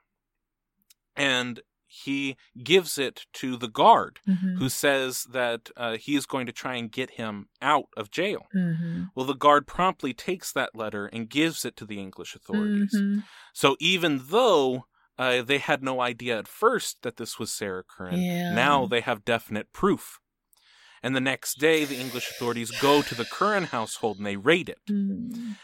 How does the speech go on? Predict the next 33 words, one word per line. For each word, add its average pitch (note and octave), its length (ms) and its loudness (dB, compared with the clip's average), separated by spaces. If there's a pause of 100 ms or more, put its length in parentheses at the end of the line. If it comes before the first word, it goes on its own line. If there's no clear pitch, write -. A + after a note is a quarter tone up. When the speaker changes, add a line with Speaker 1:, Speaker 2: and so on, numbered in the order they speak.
(120)
Speaker 1:
And B2+ 220 0
the B2 100 -2
great D#3 400 2
lawyer, B2+ 680 2
uh, G#2+ 340 -6
Philpot D#3+ 680 -2
Curran, D#3 500 -2 (260)
who C#3+ 140 0
was D#3 260 4
going D3+ 280 0
to A#2+ 60 -8
defend, B2 680 0 (320)
uh, A#2 240 0
Emmett, G2+ 400 -4 (140)
now, C3+ 540 4 (260)
uh, B2 200 2
swears, D3 800 0
uh, A#2+ 300 -2
off C3+ 420 2
him E3+ 380 -2
and G3 320 -2
swears D#3 380 -2
off D3 180 -4
his C#3 180 -6
own C#3+ 200 -4
daughter F3+ 340 0
Speaker 2:
Oh, F#3+ 420 2
Speaker 1:
for D3 80 0
Speaker 2:
no. D#3+ 60 -4
Speaker 1:
doing D3+ 340 2
all F#3 280 4
of A#2 140 -6
this - 340 -12